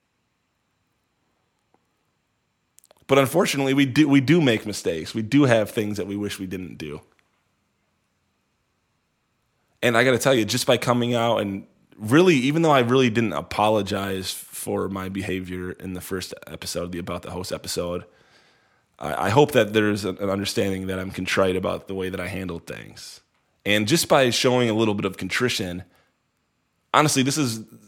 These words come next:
more powerful than I thought it was going to be. I swear to you, I feel like there's been a burden lifted off of me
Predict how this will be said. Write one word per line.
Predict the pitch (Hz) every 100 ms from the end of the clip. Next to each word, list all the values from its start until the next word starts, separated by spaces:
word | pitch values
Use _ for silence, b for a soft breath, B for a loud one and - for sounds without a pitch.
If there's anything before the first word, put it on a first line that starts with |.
| _
more | 117 117 110
powerful | 113 104 101 101
than | 90
I | 87
thought | 101 95
it | 71
was | 82
going | 87 82
to | 80
be. | 73 67 _ _ _ _ _ _ _ _ _ _ _ _ _ _ _ _ _ _ _ _ _ _ -
I | 104
swear | - 110 120
to | 123
you, | 127 139 143 _ _ _ _ _ _ _ -
I | 104
feel | - 113 101
like | 95 - 92 95
there's | - 98
been | 92 95
a |
burden | 92 87 101 101 95
lifted | 95 - 85
off | 90 -
of | 95
me | 87